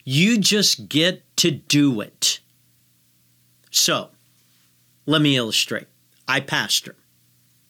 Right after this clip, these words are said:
I do not have the authority to make people come to church. I don't have the authority.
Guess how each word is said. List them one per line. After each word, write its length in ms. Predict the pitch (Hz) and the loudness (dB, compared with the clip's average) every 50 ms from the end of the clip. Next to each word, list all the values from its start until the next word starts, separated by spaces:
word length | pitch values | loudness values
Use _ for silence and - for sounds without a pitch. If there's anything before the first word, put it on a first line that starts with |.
| _ _ _ _ _ - - - - - _ _ | _ _ _ _ _ -20 -20 -20 -20 -20 _ _
I 160 | 139 151 175 | 0 0 2
do 160 | 175 190 226 | 2 2 2
not 280 | 214 190 170 160 147 131 | 2 2 2 2 0 -2
have 360 | - - 147 139 135 127 117 | -2 -2 -2 -2 -2 -4 -2
the 140 | 120 139 135 | 0 0 0
authority 680 | 123 - - _ - 165 170 160 147 127 113 113 104 98 | 0 -2 -6 _ -2 0 2 2 2 0 0 -4 -6 -8
to 160 | - - 139 | -6 -6 -4
make 280 | 127 127 131 127 131 - | -2 -2 -2 -4 -6 -8
people 360 | - 123 107 - - 110 98 | -8 -8 -8 -8 -10 -12 -12
come 260 | - - 110 104 98 | -10 -10 -8 -8 -8
to 80 | 101 92 | -8 -10
church. 560 | - - 101 92 87 - - - - - _ _ _ _ _ _ _ _ _ _ _ _ _ _ _ _ _ _ _ _ _ _ _ _ _ _ _ _ _ _ _ _ _ _ _ _ _ _ _ _ _ _ _ _ _ _ _ _ _ _ _ _ _ _ _ _ _ _ _ _ _ _ - - - | -10 -10 -10 -12 -14 -12 -12 -12 -12 -12 _ _ _ _ _ _ _ _ _ _ _ _ _ _ _ _ _ _ _ _ _ _ _ _ _ _ _ _ _ _ _ _ _ _ _ _ _ _ _ _ _ _ _ _ _ _ _ _ _ _ _ _ _ _ _ _ _ _ _ _ _ _ -16 -6 -4
I 80 | 151 | 0
don't 200 | 147 160 151 139 | 0 2 0 0
have 200 | 127 143 131 107 | 0 -2 -4 -2
the 100 | 110 113 | -4 -6
authority. 520 | 98 92 - - 107 90 - - - - | -6 -6 -8 -10 -10 -10 -12 -16 -20 -20